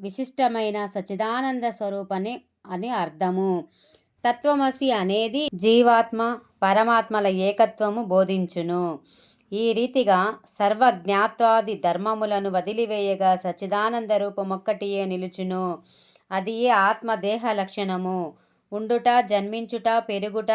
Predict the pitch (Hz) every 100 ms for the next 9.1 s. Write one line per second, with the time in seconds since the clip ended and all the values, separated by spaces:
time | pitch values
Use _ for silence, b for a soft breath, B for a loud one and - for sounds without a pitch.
0 | 220 226 214 214 220 208 214 220 226 226
1 | 202 196 226 226 220 202 208 214 196 180
2 | 190 208 196 190 202 208 196 185 185 185
3 | 165 b b b b b - 214 247 254
4 | 240 226 208 208 190 185 208 226 175 196
5 | 226 220 196 190 180 185 185 170 b b
6 | b b _ 208 214 226 247 269 277 240
7 | 233 226 220 220 202 202 214 226 214 220
8 | 226 226 214 196 190 180 180 185 196 175